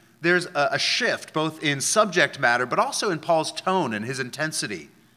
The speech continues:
Some people speculate that Paul was writing this letter over a period of time. And while he was composing this letter, sometime between chapter nine and chapter ten, perhaps he got news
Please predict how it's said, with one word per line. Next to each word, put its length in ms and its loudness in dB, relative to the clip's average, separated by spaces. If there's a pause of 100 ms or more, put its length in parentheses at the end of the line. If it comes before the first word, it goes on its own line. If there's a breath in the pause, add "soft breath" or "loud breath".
(580 soft breath)
Some 240 4
people 560 0
speculate 640 0
that 160 -2
Paul 300 4
was 180 -2
writing 340 2
this 180 -4
letter 300 2
over 240 2
a 60 2
period 340 0
of 80 -4
time. 480 -2 (300 loud breath)
And 140 2
while 200 6
he 100 2
was 140 0
composing 560 0
this 160 -4
letter, 320 0
sometime 420 0
between 360 -2 (180 loud breath)
chapter 400 2
nine 220 4
and 100 -2
chapter 340 0
ten, 300 -2 (220 loud breath)
perhaps 320 2
he 100 0
got 260 4
news 600 -2